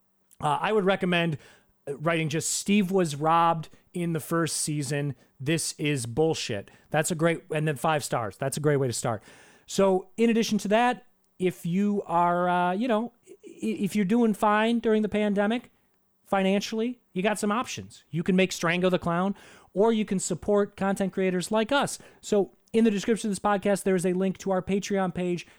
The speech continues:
If you go to that link, uh, if you got a couple bucks to throw our way, be super helpful. Podcasts are fucking expensive, man.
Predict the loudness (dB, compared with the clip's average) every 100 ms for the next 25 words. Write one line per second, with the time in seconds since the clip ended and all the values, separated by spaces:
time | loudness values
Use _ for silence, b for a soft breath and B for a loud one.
0 | _ 0 4 4 2 0 0 -2 -6 -12
1 | -12 -12 -8 -6 0 0 -2 -4 -4 -2
2 | -2 -4 -6 0 2 4 2 0 -2 b
3 | _ -6 -4 -4 -2 -2 -2 -4 -4 -4
4 | -4 -4 -6 -6 -10 -10 -8 -8 -8 -6
5 | -4 -4 -6 -6 -4 -2